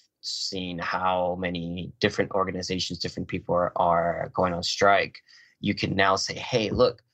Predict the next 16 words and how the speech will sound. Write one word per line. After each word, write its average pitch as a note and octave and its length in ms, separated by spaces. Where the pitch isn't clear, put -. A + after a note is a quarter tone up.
a F#2+ 80
lot A#2 220
of G#2+ 100
these G#2 400
things A2 320
that F#2 500
were G2 160
implemented G2 600
were F#2 180
by F2 200
Republicans, - 720
were F2+ 80
by F2+ 440
Republican-led, F2 840
you F2+ 100
know, E2 240